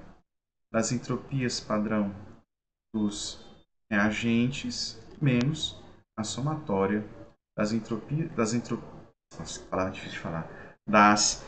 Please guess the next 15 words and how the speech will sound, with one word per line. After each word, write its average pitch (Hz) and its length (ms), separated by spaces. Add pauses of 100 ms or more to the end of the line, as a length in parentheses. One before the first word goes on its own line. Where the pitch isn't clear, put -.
(300)
entropias 156 1300
padrão 117 640
de 107 120
reação 110 800
dos, 107 520 (1500)
perdão, 104 280 (380)
inverti. 110 600 (840)
Aqui 113 340
são 117 200
dos 107 140
produtos 110 680
e 113 40
ali 107 120
dos 107 240
reagentes. - 760